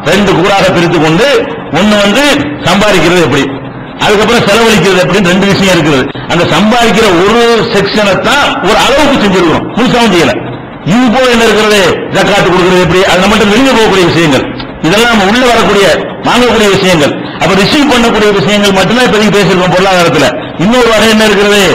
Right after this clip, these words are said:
ரிசீவ் பண்ணியாச்சு, நம்ம காசு வந்துருச்சு, ஹலாலா தான் சம்பாதிக்கிறோம், எப்படி வேணா செலவழிச்சிடலாமா?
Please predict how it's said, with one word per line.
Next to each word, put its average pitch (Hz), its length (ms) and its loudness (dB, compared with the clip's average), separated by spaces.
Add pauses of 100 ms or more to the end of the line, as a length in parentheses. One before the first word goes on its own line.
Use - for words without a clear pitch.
(300)
ரிசீவ் 196 300 0
பண்ணியாச்சு, 196 460 2 (420)
நம்ம 208 200 0
காசு 208 220 0
வந்துருச்சு, 208 340 2
ஹலாலா 208 340 0
தான் 214 140 0
சம்பாதிக்கிறோம், 196 440 0
எப்படி 196 140 0
வேணா 220 140 2
செலவழிச்சிடலாமா? 185 600 0